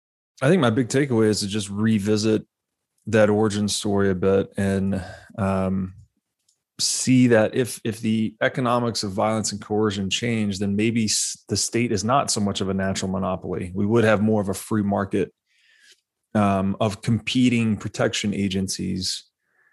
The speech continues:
if the economics of, uh, let's say, offense and defense were, were a little bit different due to technology.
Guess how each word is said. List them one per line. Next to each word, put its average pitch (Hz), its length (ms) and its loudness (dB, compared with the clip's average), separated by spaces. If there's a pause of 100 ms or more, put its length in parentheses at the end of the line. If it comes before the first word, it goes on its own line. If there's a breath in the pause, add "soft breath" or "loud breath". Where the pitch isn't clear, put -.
(540)
if 110 380 4 (220)
the 101 280 4
economics 98 680 0
of, 95 560 -4 (480)
uh, 95 180 0
let's 101 180 2
say, 98 200 0
offense 98 380 0
and 92 120 -2
defense 92 640 -2 (160)
were, 92 320 0
were 92 160 -2
a 92 60 -2
little 90 180 -4
bit - 160 -8
different - 340 -6 (380)
due 107 140 4
to 92 60 2
technology. 87 640 -4